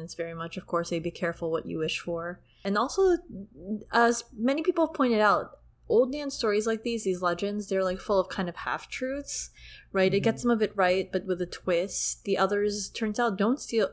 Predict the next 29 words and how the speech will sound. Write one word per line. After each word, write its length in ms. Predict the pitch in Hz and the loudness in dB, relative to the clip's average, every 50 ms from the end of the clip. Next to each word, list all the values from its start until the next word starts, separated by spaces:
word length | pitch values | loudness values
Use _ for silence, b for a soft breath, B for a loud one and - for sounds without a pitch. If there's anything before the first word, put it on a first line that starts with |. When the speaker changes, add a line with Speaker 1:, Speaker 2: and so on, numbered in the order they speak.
| - - 190 | -6 -4 0
Speaker 1:
don't 240 | - 233 269 - - | 2 2 2 2 0
eat 160 | 208 196 - | -2 -2 -2
children, 480 | - - 175 160 - 160 156 160 170 | -2 -2 -2 -2 -2 -4 -6 -4 -4
but 140 | 175 175 - | -4 -2 -2
they 80 | 175 165 | -2 0
do 160 | 165 220 269 | 0 0 0
steal 320 | - - - 196 170 156 160 | 0 -2 0 0 0 0 0
them. 340 | 147 139 147 156 165 170 B B B B B B B B B B B B - - - - - - - | -2 -4 -6 -6 -8 -12 B B B B B B B B B B B B -20 -18 -18 -18 -12 -8 -8
It 120 | 240 - | -6 -2
kind 160 | - 370 480 | 0 0 0
of 180 | 554 554 539 508 480 | 0 0 2 4 2
makes 100 | 480 - | 4 4
me 100 | 415 370 | 2 2
think 160 | 302 - 277 269 | 2 2 0 0
of 80 | - | 0
fairies 420 | - - 190 180 175 175 180 - 190 | 2 2 2 2 2 0 -2 0 0
a 40 | 175 | 0
little. 360 | 170 160 170 196 240 240 - _ - - - _ | 0 0 0 -2 -2 -2 -6 _ -20 -20 -16 _
Speaker 2:
Yeah, 180 | 196 190 190 185 | 0 2 4 4
like, 240 | 180 165 123 - - _ _ _ _ _ - | 4 2 0 -4 -14 _ _ _ _ _ -2
almost 340 | 175 180 180 175 165 - 165 | 0 0 0 -2 -2 0 2
like, 280 | 180 165 151 - - - - - - | 2 2 2 -2 -6 -16 -20 -18 -12
you 100 | 165 170 | -8 -8
know, 80 | 165 151 | -6 -6
having 300 | 143 151 156 160 160 151 | -4 -6 -6 -6 -6 -8
the 60 | 147 | -8
changeling 560 | - - 156 156 156 151 147 147 151 151 151 147 | -8 -8 -8 -6 -6 -6 -6 -6 -6 -6 -8 -8
child. 500 | - 151 151 147 147 147 147 151 226 220 | -6 -4 -2 0 0 -2 0 4 4 6
Speaker 1:
Yeah, 600 | 254 277 302 302 277 214 165 147 147 147 165 | 6 6 6 6 6 6 4 4 2 0 -4